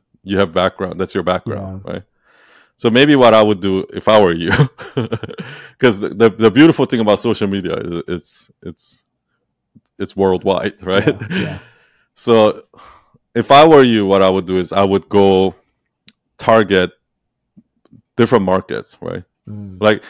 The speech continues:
Speaker 1: the markets that where real estate is actually big, right? Like
Speaker 2: Mm.
Speaker 1: Austin
Speaker 2: Yeah.
Speaker 1: or, or New York, you know,
Speaker 2: Mm.
Speaker 1: California, like, s-, certain markets where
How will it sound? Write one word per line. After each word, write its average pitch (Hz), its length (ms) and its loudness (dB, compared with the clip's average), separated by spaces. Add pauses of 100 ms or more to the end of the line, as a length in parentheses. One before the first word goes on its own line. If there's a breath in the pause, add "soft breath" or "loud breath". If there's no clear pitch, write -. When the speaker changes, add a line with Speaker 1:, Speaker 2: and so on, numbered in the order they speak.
(680 loud breath)
Speaker 1:
the 117 100 2
markets 127 400 4
that 110 180 2
where 101 380 4
real 110 280 2
estate 101 300 -2
is 90 180 -4
actually 87 400 -8 (220)
big, - 400 -2
right? 104 320 -8
Like 90 140 -6
Speaker 2:
Mm. 80 100 -8
Speaker 1:
Austin 95 440 -8 (640)
Speaker 2:
Yeah. 113 120 -14
Speaker 1:
or, 85 380 -8 (460)
or 92 480 -4
New 92 140 -10
York, 87 420 -6 (220)
you 101 240 -12
know, - 100 -12
Speaker 2:
Mm. 95 100 -16
Speaker 1:
California, 92 500 -6
like, 95 140 -4
s-, - 120 -20 (340 soft breath)
certain 139 380 2
markets 110 460 0
where 92 300 0